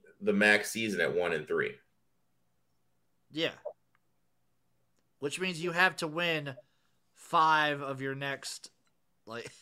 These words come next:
Speaker 2: <laughs> eight.
Speaker 1: To just, to just make a bowl.
Speaker 2: Yeah.
Speaker 1: And, <sighs> you know, let's just go through it. Um, so we have them at one and three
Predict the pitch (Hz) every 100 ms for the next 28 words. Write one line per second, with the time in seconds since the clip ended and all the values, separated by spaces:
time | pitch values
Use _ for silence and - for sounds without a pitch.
0 | _ _ - 156 110 - - _ _ _
1 | _ _ _ _ - - 147 127 120 117
2 | - - - 170 135 123 113 104 95 98
3 | 101 - - _ _ _ _ 120 160 110
4 | 104 101 98 98 - 466 392 381 - -
5 | _ _ _ _ - - - - - -
6 | _ - 120 117 110 104 - - _ -
7 | - - - _ _ - - _ _ -
8 | 127 135 135 131 120 - 113 104 - -
9 | - - 101 101 98 95 87 85 - 120
10 | 113 110 92 110 107 98 113 113 107 95